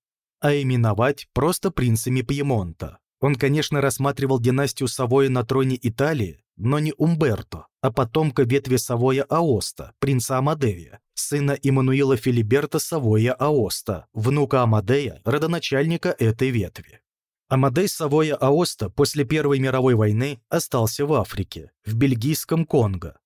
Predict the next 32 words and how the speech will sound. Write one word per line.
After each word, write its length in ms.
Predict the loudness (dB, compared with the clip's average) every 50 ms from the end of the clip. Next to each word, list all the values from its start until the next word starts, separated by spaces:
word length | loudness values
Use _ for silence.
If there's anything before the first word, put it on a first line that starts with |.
| _ _ _ _ _ -4
высокий, 680 | 0 0 0 0 0 -2 -2 -2 -2 -4 -8 -12 -8 -2
ростом 480 | 0 2 2 2 0 0 -2 -2 -2 0
один 300 | -2 -2 -2 -2 -2 0
метр 320 | 0 0 0 0 0 -2
восемьдесят 560 | 0 2 0 0 0 -2 -2 -2 -2 -2 -4 -6
сантиметров, 880 | -4 -2 -2 -2 0 0 0 0 -2 -4 -6 -8 -10 -10 -16 -20 _ _ _
сильный, 680 | -10 -10 -8 -6 -6 -4 -2 -2 -2 -2 -4 -6 -12 _ _
красивый 640 | -2 0 0 0 -2 -4 -6 -6 -4 -4 -4 -4 -4
и 180 | -6 -4 -4 -2
прекрасно 540 | 0 0 0 2 2 0 0 0 0 -2 0
образованный 600 | 0 0 0 0 0 0 0 2 2 2 2 2
мужчина 600 | 0 0 -2 -4 -6 -4 -4 -2 -2 -4 -6 -10 _ _ _ _
стал 420 | -10 -10 -6 -2 0 0 0 0 0
очень 360 | 0 0 0 0 -2 -4 -4
популярен, 640 | 0 0 0 2 2 2 4 4 2 2 0 -2 -2
когда 340 | 0 0 0 2 2 0 0
вернулся 540 | 0 0 0 2 2 0 0 -2 -2 -2 0
в 60 | 0
Рим. 320 | 0 -2 -4 -8 -12 -18 -20 _ _ _ _ _ -4
А 80 | -4 -4
в 80 | -2
тысяча 340 | -2 -2 -4 -4 -4 -6 -4
девятьсот 460 | -2 0 0 0 0 0 -2 -6 -4
тридцать 340 | -2 -2 -2 -2 -2 -4 -6
седьмом 400 | -6 -4 -2 0 0 0 0 0
году 400 | 2 2 2 2 4 2 2 2 0
Дуччи 400 | -4 -2 0 0 0 0 0 -2
отправил 500 | -2 -4 -2 0 0 0 0 2 0 0
Амадея 460 | 0 2 0 0 0 2 0 0 0 0
в 100 | -2 -2
Эфиопию 600 | -2 0 2 2 4 4 2 2 0 0 0 0
вице-королем. 840 | 0 -2 -2 -4 -6 -6 -4 -2 0 0 0 0 -2 -4 -6 -8